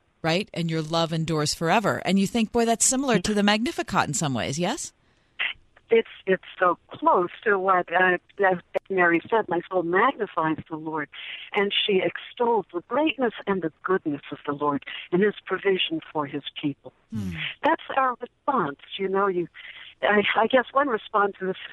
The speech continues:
Speaker 2: you know, to the glory of the Lord would be to fall on your face, to say, as Peter did to Jesus, "I am a sinful man. I am not deserving of your presence." Uh, but as when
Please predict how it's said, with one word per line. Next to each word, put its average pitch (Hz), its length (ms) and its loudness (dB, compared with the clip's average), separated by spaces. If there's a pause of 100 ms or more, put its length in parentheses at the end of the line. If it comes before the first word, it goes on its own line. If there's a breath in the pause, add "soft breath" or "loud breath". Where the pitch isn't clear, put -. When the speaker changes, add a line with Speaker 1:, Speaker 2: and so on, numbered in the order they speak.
Speaker 2:
you 196 180 2
know, 190 120 2
to 196 160 0
the 202 80 0
glory 220 320 6
of 190 80 -2
the 180 100 -6
Lord 233 380 2
would 185 160 -8
be 180 100 -4
to 175 80 -4
fall 202 360 -2
on 165 140 -4
your 156 200 -12
face, 226 260 2 (600 loud breath)
to 208 120 0 (180)
say, 190 320 2
as 180 220 -2 (300)
Peter 233 400 0
did 208 220 2
to 208 120 -4
Jesus, 214 460 2 (140)
"I 196 180 0
am 175 200 0
a 143 60 -4 (180)
sinful 208 380 0
man. 196 400 2 (460 loud breath)
I 208 140 2
am 208 120 0
not 190 220 0
deserving 214 560 0
of 165 120 -6
your 156 120 -8
presence." - 580 -10 (720)
Uh, 196 160 0 (180)
but 226 160 2 (280)
as 208 120 2 (600)
when 214 360 4